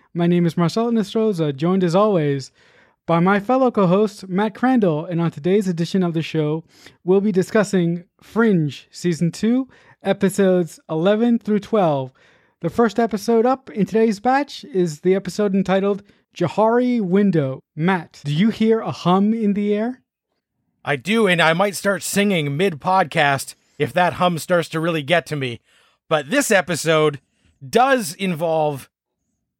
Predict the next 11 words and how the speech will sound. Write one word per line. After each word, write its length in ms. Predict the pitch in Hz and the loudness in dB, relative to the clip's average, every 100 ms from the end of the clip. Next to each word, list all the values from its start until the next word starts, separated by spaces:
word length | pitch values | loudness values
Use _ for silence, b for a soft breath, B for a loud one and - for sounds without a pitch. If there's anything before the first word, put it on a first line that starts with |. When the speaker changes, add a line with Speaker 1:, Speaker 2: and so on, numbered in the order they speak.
| _ | _
Speaker 2:
a 320 | 160 151 143 | -2 -2 -4
frequency, 960 | - - 311 240 175 160 147 127 107 - | -10 -4 -4 -2 -4 -6 -8 -10 -12 -14
a, 140 | 131 123 _ | -14 -14 _
a 120 | 143 | -10
weird 460 | 139 220 285 247 160 _ | -8 -4 -2 -4 -6 _
pitch 480 | - 214 - - - _ _ _ - | 0 0 0 -8 -10 _ _ _ -2
that, 200 | 165 160 | -2 0
as 300 | 180 254 180 | 2 2 0
we 140 | 202 | -6
find 360 | - 196 196 175 | 0 2 2 2
out 320 | 175 147 139 | 2 2 0